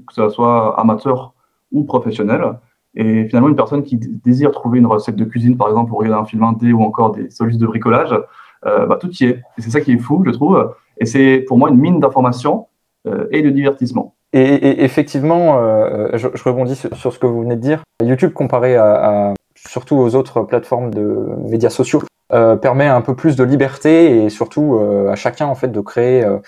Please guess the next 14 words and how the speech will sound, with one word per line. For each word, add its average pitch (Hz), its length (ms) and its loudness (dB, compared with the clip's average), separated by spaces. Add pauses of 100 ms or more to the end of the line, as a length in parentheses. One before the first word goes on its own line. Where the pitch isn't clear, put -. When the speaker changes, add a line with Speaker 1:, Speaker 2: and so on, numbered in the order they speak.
(220)
Speaker 2:
de 104 80 -4
créer 127 300 0
du 113 100 -6
contenu. 131 480 -6 (340)
Et 101 320 2
le 107 120 0
format 127 340 0
vidéo, 131 800 2
euh, 101 40 -4
qu'il 104 220 -8
soit - 220 -2
court - 260 -6
ou - 100 0
long, 151 220 -2